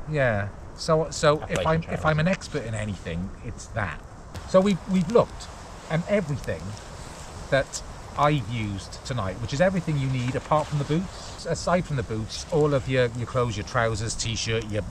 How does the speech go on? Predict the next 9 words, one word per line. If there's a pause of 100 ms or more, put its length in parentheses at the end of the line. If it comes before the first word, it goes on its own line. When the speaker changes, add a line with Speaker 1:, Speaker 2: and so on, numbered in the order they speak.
(140)
Speaker 1:
your
layers,
your
raincoat, (600)
um, (600)
the
tent, (320)
sleeping
bag,